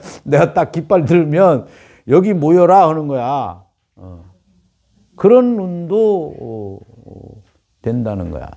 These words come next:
내년부터 그렇게 된다는 거지. 그게 이제 이 진이라는 거, 이 신자, 내가 신자가 있잖아요. 그러면 신자진이라는 관성에,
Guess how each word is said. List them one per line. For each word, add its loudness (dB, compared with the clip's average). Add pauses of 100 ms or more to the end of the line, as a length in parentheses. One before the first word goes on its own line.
(140)
내년부터 -2 (640)
그렇게 -8
된다는 -4
거지. -16 (2250)
그게 2
이제 -6
이 -6
진이라는 -2
거, -6
이 -6 (300)
신자, -2
내가 -6
신자가 -2
있잖아요. -6 (380)
그러면 -8
신자진이라는 -4 (580)
관성에, 0